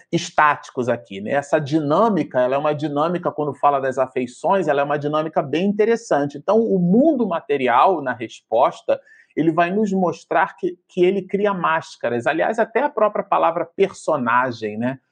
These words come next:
Vem do grego, persona, significa máscara. Aquelas, são aquelas máscaras do teatro grego, né? Quando a gente estuda a estética, né? Que é uma espécie de filosofia da beleza,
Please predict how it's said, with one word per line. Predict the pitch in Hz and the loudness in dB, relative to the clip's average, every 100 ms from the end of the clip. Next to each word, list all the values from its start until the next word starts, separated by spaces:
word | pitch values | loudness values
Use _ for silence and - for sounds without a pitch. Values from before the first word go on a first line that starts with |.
| _ - | _ -4
Vem | 135 156 | -2 0
do | 147 | 0
grego, | 117 131 147 131 120 | 0 2 2 0 -2
persona, | - 151 - - 127 147 151 120 | -4 -4 -6 -4 0 0 0 -4
significa | - 120 120 127 147 165 | -6 -4 -2 -2 -4 -4
máscara. | 143 120 117 117 - - 101 95 - - _ | 0 2 2 -2 -12 -6 -4 -2 -6 -10 _
Aquelas, | 117 - 143 143 131 | -6 -2 2 2 0
são | 160 | -2
aquelas | 156 170 170 151 | 0 0 0 0
máscaras | 143 147 165 170 - 143 127 | -2 0 0 -2 -4 -4 -2
do | 131 | -4
teatro | 131 135 131 131 131 131 | -2 2 2 2 -2 -8
grego, | 113 117 135 151 117 107 110 | -2 0 4 2 0 -6 -4
né? | 120 | -4
Quando | 120 123 | -4 -4
a | 127 | -4
gente | 113 135 123 | -4 -8 -10
estuda | - 139 127 | -8 -4 -2
a | 120 | -4
estética, | - - 151 190 190 - 117 110 | -6 -2 0 0 -4 -10 -6 -2
né? | 147 170 _ _ _ _ | -2 -4 _ _ _ _
Que | _ 123 123 | _ -2 0
é | |
uma | 131 135 | 2 0
espécie | 123 - - 139 135 - 127 | -4 -6 0 0 0 -6 -6
de | 120 123 | -4 -6
filosofia | 120 147 147 127 123 - | -4 -2 0 0 -2 0
da | 139 117 | 0 2
beleza, | 113 107 151 214 - 123 | 0 2 4 4 2 -2